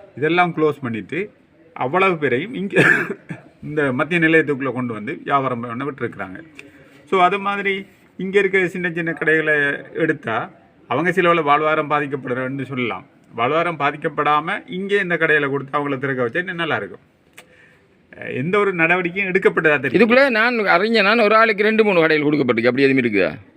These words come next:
Speaker 1: ஓ, அவங்களுக்கு செய்யக்கூடிய வெள்ளம் இருந்தா ரெண்டு இல்ல அஞ்சு கடையும் கொடுக்கலாம் தானே?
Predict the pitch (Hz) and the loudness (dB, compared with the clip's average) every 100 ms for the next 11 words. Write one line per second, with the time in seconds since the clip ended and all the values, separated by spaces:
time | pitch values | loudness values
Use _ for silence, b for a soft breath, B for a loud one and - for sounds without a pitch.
0 | - 214 156 - 175 202 202 208 196 175 | -2 2 2 0 -2 -2 0 2 2 2
1 | 196 208 196 196 196 185 170 165 160 175 | 4 4 2 0 2 2 2 0 0 0
2 | 185 180 180 202 233 202 208 196 202 202 | 0 -2 -4 -2 0 2 0 0 -2 0
3 | 190 190 196 190 143 107 98 | 2 2 2 0 -6 -8 -10